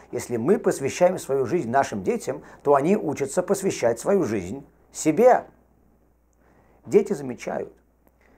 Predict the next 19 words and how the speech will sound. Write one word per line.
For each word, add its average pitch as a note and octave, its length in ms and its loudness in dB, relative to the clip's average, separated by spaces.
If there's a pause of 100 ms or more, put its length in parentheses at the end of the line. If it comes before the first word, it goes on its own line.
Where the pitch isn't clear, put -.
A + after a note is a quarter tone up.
(160)
что - 200 -6
единственный F#3 440 -6
предмет, A#2 400 -8 (420)
которому E3 420 0
мы C#3+ 200 -4
посвящаем D3 680 -4
себя, A#2+ 340 0
кроме C3 340 0
них, G3+ 340 -8
это G3 400 4
заработком. - 640 0 (920)
Но D#3 340 4
мы F3 220 4
объясняем F2 560 -4
им, G#2+ 200 -16 (280)
что - 240 -2
эти D3 200 -4
заработки F#2+ 500 -4
нужны F#2+ 500 -6